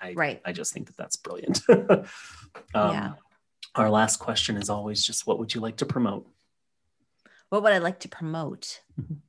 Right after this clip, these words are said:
Speaker 1: Uh, or any plugs or, or any, you know, plug in the
Speaker 2: Well,
Speaker 1: podcast, all
Speaker 2: if,
Speaker 1: that stuff. Yeah.
Speaker 2: if you like this podcast, you might like my podcast, which is Fueling Creativity. Um, I hope you'll check out our website at creativity and education dot com.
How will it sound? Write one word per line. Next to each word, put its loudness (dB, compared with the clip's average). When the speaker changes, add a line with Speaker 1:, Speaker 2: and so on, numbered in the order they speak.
Speaker 1:
Uh, -4
or 8
any 6
plugs 4
or, 0
or -8
any, -2
you -2
know, -2
plug 2
in 4
the 2
Speaker 2:
Well, 8
Speaker 1:
podcast, 0
all 0
Speaker 2:
if, 4
Speaker 1:
that -10
stuff. -6
Yeah. 2
Speaker 2:
if -2
you 2
like 4
this -2
podcast, 0
you 2
might 4
like 2
my 2
podcast, -4
which -8
is -6
Fueling -4
Creativity. -6
Um, -2
I 0
hope -2
you'll 4
check -2
out 6
our 0
website 0
at -6
creativity -4
and -2
education -6
dot -4
com. -4